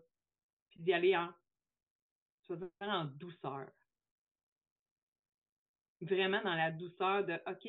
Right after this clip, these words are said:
je veux prendre du temps pour moi, je veux bouger, parfait. Qu'est-ce que j'ai envie de faire présentement ? » De prendre le temps de se poser la question aussi, qu'est-ce qu'on aime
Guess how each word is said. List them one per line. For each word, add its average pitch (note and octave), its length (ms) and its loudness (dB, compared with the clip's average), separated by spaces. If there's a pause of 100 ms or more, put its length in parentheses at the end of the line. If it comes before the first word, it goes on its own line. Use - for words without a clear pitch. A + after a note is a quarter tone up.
(160)
je F3+ 60 -10
veux F#3 120 4
prendre F#3 320 -4
du F3 100 -16
temps F3+ 180 -4
pour F3 160 -4
moi, F3+ 360 -2
je F#3 60 -8
veux F3+ 160 2
bouger, F3 580 0
parfait. F#3+ 500 -8
Qu'est-ce C#4+ 180 -8
que G3 140 2
j'ai E3+ 60 -4
envie D3+ 180 -4
de - 180 -20
faire D#3 220 -8 (320)
présentement ? » G3 540 0
De G3 100 2
prendre E4 280 0
le F3 180 -2
temps F3 160 -4 (500)
de F3 100 -4
se E3+ 60 -10
poser F3+ 280 0
la F3+ 120 2
question F#3+ 420 -2
aussi, G3+ 380 -8
qu'est-ce E4 240 -6
qu'on E3 320 -4
aime F#3 260 -6